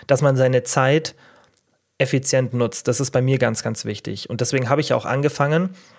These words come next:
mich immer und immer mehr auf einen Bereich zu spezialisieren.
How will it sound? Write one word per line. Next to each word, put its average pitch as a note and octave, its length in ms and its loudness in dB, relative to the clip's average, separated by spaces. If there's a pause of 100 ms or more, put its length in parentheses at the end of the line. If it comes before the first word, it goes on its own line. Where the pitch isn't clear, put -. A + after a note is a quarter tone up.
(600)
mich C3 240 -2
immer E3+ 180 4
und D3+ 120 2
immer C3+ 180 2
mehr B2+ 320 2
auf - 220 -2
einen C3 180 0
Bereich B2 380 0
zu - 120 -2
spezialisieren. A2+ 840 -4